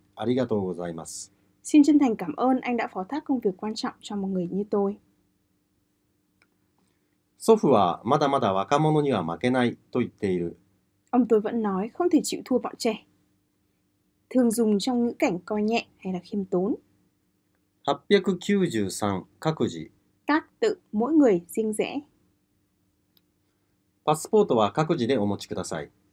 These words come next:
Speaker 2: Mọi người hãy tự giữ hộ chiếu của mình.
Speaker 1: 昼食代は各自の負担とします。
Speaker 2: Tiền ăn trưa thì mỗi người sẽ tự chi trả phần của mình. Từ cùng loại.
Speaker 1: 一人一人。
Speaker 2: Từ người một.
Speaker 1: おのおの。
Speaker 2: Mỗi.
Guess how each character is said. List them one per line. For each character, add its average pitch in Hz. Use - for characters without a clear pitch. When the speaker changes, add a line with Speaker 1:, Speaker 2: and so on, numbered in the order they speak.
Speaker 2:
Mọi 226
người 226
hãy 240
tự 285
giữ -
hộ -
chiếu 190
của 226
mình. 190
Speaker 1:
昼 196
食 180
代 160
は 147
各 175
自 131
の 92
負 -
担 120
と 113
し 101
ま 85
す。 -
Speaker 2:
Tiền 233
ăn 285
trưa 302
thì 262
mỗi 185
người 262
sẽ -
tự -
chi 247
trả 180
phần 190
của 185
mình. 180
Từ 247
cùng 196
loại. 180
Speaker 1:
一 -
人 190
一 156
人。 92
Speaker 2:
Từ 220
người 208
một. 175
Speaker 1:
お 110
の 143
お 101
の。 80
Speaker 2:
Mỗi. 220